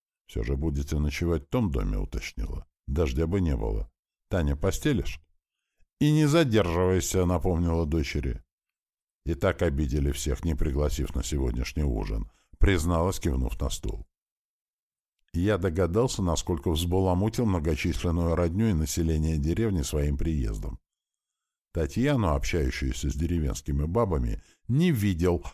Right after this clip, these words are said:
а ее матери, вероятно, пришлось нелегко отвечать на многочисленные вопросы и предположения. «Деревня».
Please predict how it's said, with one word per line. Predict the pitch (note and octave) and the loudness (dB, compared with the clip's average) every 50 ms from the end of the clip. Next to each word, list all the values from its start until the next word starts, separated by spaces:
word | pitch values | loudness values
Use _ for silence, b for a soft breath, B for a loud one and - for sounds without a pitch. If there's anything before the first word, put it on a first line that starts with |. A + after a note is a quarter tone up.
| - - - _ | -16 -20 -8 _
а | - A2 A#2 | 4 6 6
ее | A#2+ A2+ A2+ B2 A#2+ | 6 6 6 6 6
матери, | A2+ C3 D#3 D#3+ - - A2+ F#2+ | 6 6 4 4 4 2 2 4
вероятно, | F#2 F2+ F2 E2+ F#2 F2+ F2 D#2+ - - - | 4 4 4 4 4 4 2 2 0 -2 0
пришлось | - - E2 - - A#2 A#2 - - | 0 0 0 0 0 0 -2 0 0
нелегко | A#2+ A#2+ - C3+ C3 - - - - C3+ C3 | 0 2 2 2 2 0 -4 -4 -2 0 0
отвечать | C3+ C3 - C2 D#2 - - - A#2 A2+ B B B B _ | 0 -2 -2 -4 -4 -2 0 -2 -2 -2 B B B B _
на | - F#2+ | 0 0
многочисленные | G2 G2 G2+ E2+ D#2+ G2 F2 - - - - - F#2+ F#2 F2+ F2+ F2 F2 | 2 2 2 2 2 0 0 0 -2 -4 -2 -2 0 0 0 2 2 2
вопросы | E2+ E2+ E2 - - A#2 B2 - - F2 | 0 0 0 0 0 -2 0 0 0 0
и | D2+ | 0
предположения. | D2 - D#2+ - - - E2+ D#2 D2+ D2+ C#2 A#1+ A#1+ - - - C2 - - - _ _ _ _ _ _ _ _ _ _ - | 2 0 -2 -2 -2 -2 0 0 0 0 0 -2 -4 -4 -6 -6 -8 -10 -12 -16 _ _ _ _ _ _ _ _ _ _ -4
«Деревня». | - C#3+ E3 E3+ D#3+ C3+ A#2+ A#2 A2+ A2 G#2 G2 D#2 B1+ G#1+ - | 0 2 2 4 4 6 6 6 6 6 4 2 0 0 -2 -4